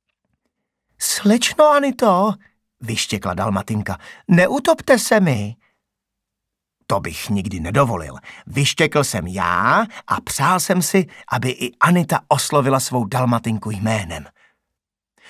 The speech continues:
„A jo, jo, jo, jo, Perdito, zůstaň,“ křikla Anita. A pak jsme vylovili oba klobouky, naši dvounozí vodníci si navzájem nabídli mokré kapesníky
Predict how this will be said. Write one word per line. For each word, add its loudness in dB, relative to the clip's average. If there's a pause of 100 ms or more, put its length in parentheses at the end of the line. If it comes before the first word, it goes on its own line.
(280)
„A 6
jo, 4
jo, 4
jo, 4
jo, 4
Perdito, 4 (140)
zůstaň,“ 2 (340)
křikla -4
Anita. -8 (640)
A 4
pak 0
jsme 2
vylovili 2
oba 0
klobouky, 0 (260)
naši -2
dvounozí 0
vodníci 0
si -4
navzájem 0
nabídli 0
mokré -2
kapesníky -2